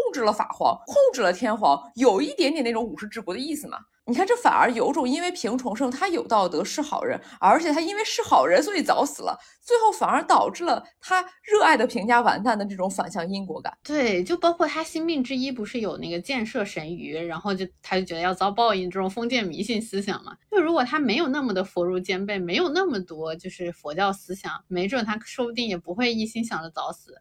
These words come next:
Speaker 2: 嗯，不过话说回来，就是他这种做好事也没有好下场才是我们前面聊到的那种无常的真谛吧。同样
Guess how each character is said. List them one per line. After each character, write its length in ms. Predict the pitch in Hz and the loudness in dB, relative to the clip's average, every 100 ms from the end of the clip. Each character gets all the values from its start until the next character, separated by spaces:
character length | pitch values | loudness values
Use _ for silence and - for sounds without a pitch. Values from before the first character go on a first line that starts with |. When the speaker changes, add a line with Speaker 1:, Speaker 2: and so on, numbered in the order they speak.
| _ - | _ -14
Speaker 2:
嗯， 420 | 156 143 143 165 | -12 -10 -12 -14
不 80 | - | -8
过 200 | 202 294 | -2 -2
话 240 | 294 339 285 | 0 0 0
说 180 | 269 | -4
回 100 | 262 233 | -6 -4
来， 160 | 180 170 | -4 -4
就 120 | 302 | -4
是 60 | |
他 160 | 226 233 | -4 -4
这 120 | 233 | -4
种 160 | 220 175 | -4 -4
做 160 | 240 | -6
好 180 | 226 151 | -4 -8
事 220 | 175 196 | -6 -6
也 100 | 180 | -6
没 460 | 151 147 147 147 220 | -6 -12 -14 -6 -4
有 240 | 240 151 | -2 -4
好 180 | - 147 | -8 -10
下 160 | - 196 | -4 -4
场 280 | - 180 180 _ _ | -4 -12 -14 _ _
才 240 | - 139 | -14 -12
是 320 | - 196 185 175 | -8 -4 -2 -4
我 60 | 147 | -8
们 120 | 156 | -12
前 180 | 175 151 | -12 -4
面 300 | 185 185 170 | -2 -2 -4
聊 200 | 160 139 | -8 -4
到 180 | 175 175 | -2 -2
的 60 | |
那 100 | 165 | -2
种 220 | 165 151 147 | -10 -12 -12
无 140 | 160 | -12
常 260 | - 147 151 | -10 -10 -10
的 80 | |
真 260 | 165 165 160 | -10 -10 -10
谛 200 | 180 160 | -8 -8
吧。 140 | - _ _ - | -12 _ _ -8
同 200 | 185 | -2
样 100 | 277 | 0